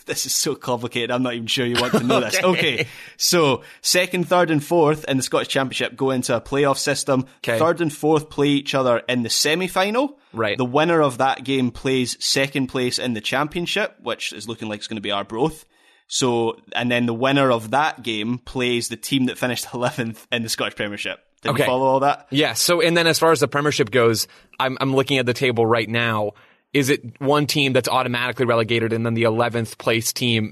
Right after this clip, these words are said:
Speaker 2: may or may not be relegated, sort of like Bundesliga style?
Speaker 1: Correct, yeah. So at the moment, that's Saint Johnstone. They look like they're gonna be the eleventh place team. So if Arbroath were to make the final,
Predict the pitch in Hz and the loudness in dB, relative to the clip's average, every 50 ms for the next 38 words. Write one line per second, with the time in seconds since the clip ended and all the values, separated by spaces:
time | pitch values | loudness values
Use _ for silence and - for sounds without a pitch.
0 | 120 123 123 123 120 117 117 113 113 113 110 107 - 123 113 110 110 113 110 104 | 0 0 0 2 2 0 0 0 0 -2 -2 -2 -2 -2 0 0 0 0 0 0
1 | 113 107 110 - - 127 120 113 110 101 104 110 101 - - _ _ - 127 117 | -2 -2 -2 -2 2 4 4 4 4 2 0 -2 -2 -4 -8 _ _ -2 0 0
2 | 110 107 - - 107 90 - 98 - - - - 50 50 - - _ _ _ _ | 0 0 -2 -4 -4 -6 -8 -8 -8 -6 -6 -6 -8 -8 -12 -16 _ _ _ _
3 | - 165 147 135 110 - - - - 127 117 101 - - 135 127 107 127 135 127 | -2 0 2 2 2 0 -4 -8 -6 -4 -4 -2 -2 -2 -2 -2 0 0 2 2
4 | 127 120 113 117 117 - - - 120 104 107 131 127 123 120 - 123 117 117 117 | 2 0 0 -2 -2 -2 -4 -6 -6 -4 -2 0 0 0 0 -2 -2 -2 -2 -2
5 | 113 113 - 110 110 104 - 104 - 113 107 101 107 104 104 104 107 104 104 - | -2 -4 -4 -4 -6 -6 -6 -6 -6 -6 -6 -6 -6 -4 -4 -4 -6 -6 -10 -12
6 | _ _ - 110 101 - - - - 139 139 127 - - 117 107 - 110 120 113 | _ _ -12 -10 -8 -8 -4 0 2 2 2 2 0 -2 -4 -2 -2 -2 -2 0
7 | 135 143 143 - 135 120 - 123 123 139 151 156 151 151 143 - 160 175 185 208 | 0 0 0 0 -2 -4 -2 -2 0 0 0 -2 -2 -6 -4 -2 -2 0 0 0
8 | 226 214 220 | -2 -2 -4